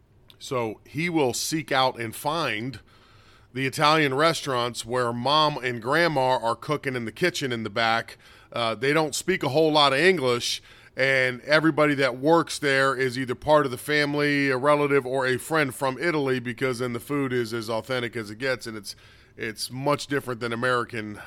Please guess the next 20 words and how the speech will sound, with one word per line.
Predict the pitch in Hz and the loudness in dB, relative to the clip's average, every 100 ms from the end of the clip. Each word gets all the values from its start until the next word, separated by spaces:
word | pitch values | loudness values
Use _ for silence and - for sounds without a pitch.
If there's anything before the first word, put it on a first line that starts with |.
| 117 | -14
uh, | 107 | -10
Italian-American | 107 - 127 113 120 117 104 95 | -10 -6 -4 -2 -2 -2 -4 -10
food. | 110 101 | -10 -8
It's, | 98 95 - - - | -8 -10 -10 -12 -14
it's | 90 98 92 - - 98 101 107 - 78 110 | -12 -12 -10 -14 -14 -20 -20 -18 -18 -20 -14
delicious. | 117 117 101 80 - - _ _ - _ - | -10 -8 -8 -12 -16 -20 _ _ -20 _ -6
Um, | 131 135 120 98 - - - - - - | 0 2 0 -4 -12 -20 -20 -20 -20 -4
but | 170 160 | -2 -2
for | 175 | -4
the | 160 | 2
last | 190 208 - | 4 6 4
two | - 185 | -2 -4
years, | 170 190 196 151 135 139 - - - | -4 0 4 4 4 -2 -8 -14 -16
uh, | 123 117 | -14 -10
two | - 147 | -8 -6
years, | 117 113 | -6 -8
two | - 170 | -10 -8
decades, | 131 170 - 120 104 - | -2 -2 0 -4 -4 -8
sorry, | - 113 110 127 - - - - - - - | -6 -4 -4 -6 -8 -20 -20 -20 -20 -20 -8
um, | - 131 123 117 113 113 | 0 4 4 0 -4 -16